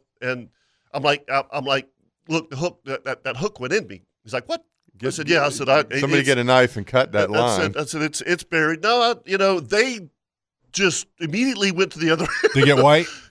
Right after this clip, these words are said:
Speaker 1: Yeah, they're like, "Oh, God." You know, I mean, they're thinking we gotta go in, you know, and,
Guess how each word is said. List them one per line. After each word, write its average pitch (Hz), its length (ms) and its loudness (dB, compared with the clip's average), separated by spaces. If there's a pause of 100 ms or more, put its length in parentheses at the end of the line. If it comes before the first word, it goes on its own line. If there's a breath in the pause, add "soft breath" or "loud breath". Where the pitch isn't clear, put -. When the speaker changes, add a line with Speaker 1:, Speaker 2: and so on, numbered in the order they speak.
Speaker 1:
Yeah, 202 260 4
they're 185 180 2
like, 165 280 4
"Oh, 254 460 4 (240)
God." 285 440 2
You 185 100 -4
know, 175 260 2
I 196 60 2
mean, 185 160 -2
they're 220 160 4
thinking 156 300 -2
we 151 80 -2
gotta 135 220 0
go 127 260 -2
in, 262 440 0
you 165 100 -6
know, 151 300 0
and, 117 200 -10